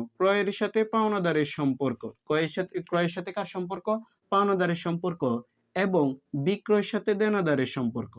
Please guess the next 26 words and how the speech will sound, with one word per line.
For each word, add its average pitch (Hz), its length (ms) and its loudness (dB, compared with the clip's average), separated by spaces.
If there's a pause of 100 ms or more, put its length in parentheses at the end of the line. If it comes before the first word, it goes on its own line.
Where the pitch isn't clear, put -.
(240)
দেখেন 160 200 -2
এখানে 180 240 0
কি 180 140 0
বলছে? 120 200 -2 (400)
ক্রয়ের 202 320 0
সাথে 214 200 -2 (120)
পাওনাদার 202 480 0 (220)
এবং 160 140 0 (180)
বিক্রয়ের 170 440 -2
সাথে 165 200 -4
দেনাদারের 165 600 0 (100)
সম্পর্ক। 143 440 -2 (420)
ভালো 156 200 2
করে 175 220 0
মনে 151 160 2
রাখেন। 127 180 -2 (380)
তার 175 120 2
মানে 208 220 2
আমাদের 196 240 2
এখানে 208 300 0
যে 208 140 2
ক্রয় 160 280 2
আছে, 170 180 -2 (400)
তার 190 240 0
সাথে 214 280 -4
পাওনাদারের 190 460 -2